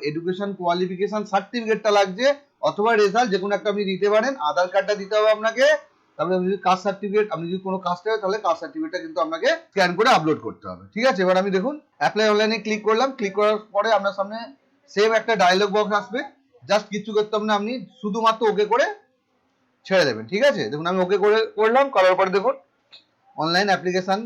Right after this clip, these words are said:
পোর্টালটা কিন্তু আমার সামনে ওপেন হয়ে গেছে। এবার এই ফর্মটাই আমাকে কিন্তু ফিল আপ করতে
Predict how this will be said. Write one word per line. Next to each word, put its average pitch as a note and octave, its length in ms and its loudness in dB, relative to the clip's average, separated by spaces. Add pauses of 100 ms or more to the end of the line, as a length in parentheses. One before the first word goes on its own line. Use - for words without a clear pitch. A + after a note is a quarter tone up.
পোর্টালটা F3+ 400 -2
কিন্তু F#3 220 -2
আমার E3+ 180 -6
সামনে G3+ 160 -8 (120)
ওপেন D#3 220 -10
হয়ে G#2+ 160 -10
গেছে। - 180 -20 (440)
এবার F3 240 2
এই G#3 80 0 (200)
ফর্মটাই D#3+ 380 0
আমাকে F3 180 -6 (100)
কিন্তু F#3 200 -4 (460)
ফিল A#3 220 -2
আপ D3+ 120 -2
করতে A#2 220 -4